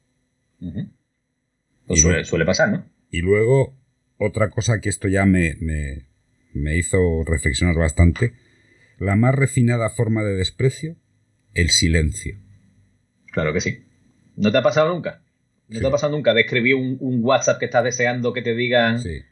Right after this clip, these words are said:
Speaker 1: que te den respuesta y que te dejen tres días en visto? No, no, te he visto, pero no, ¿no? El silencio es una forma muy refinada. Mira, el silencio es una forma refinada de,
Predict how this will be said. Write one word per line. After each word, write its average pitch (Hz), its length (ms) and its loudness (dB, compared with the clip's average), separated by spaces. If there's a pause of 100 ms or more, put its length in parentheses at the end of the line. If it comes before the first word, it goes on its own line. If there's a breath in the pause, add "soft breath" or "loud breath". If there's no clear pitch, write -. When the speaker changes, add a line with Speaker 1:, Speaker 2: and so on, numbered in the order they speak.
Speaker 1:
que 113 100 0
te 123 240 4
den 123 220 2
respuesta 123 500 2
y 135 80 -6
que - 80 2
te 117 100 2
dejen 120 240 2
tres 117 220 2
días 117 340 4
en 123 180 -2
visto? 123 300 -2
No, 117 100 -2
no, 156 120 -2
te 160 60 -4
he 131 40 0
visto, 151 200 -2
pero 107 160 0
no, 101 360 -2 (480)
¿no? - 220 -4 (300)
El 95 140 -2
silencio 95 420 2
es 107 40 4
una 120 120 4
forma 120 240 2
muy 123 160 4
refinada. 120 640 2
Mira, 120 200 2
el 110 60 -2
silencio 131 320 0
es - 20 2
una 151 120 0
forma 107 220 0
refinada 113 440 0
de, 147 420 0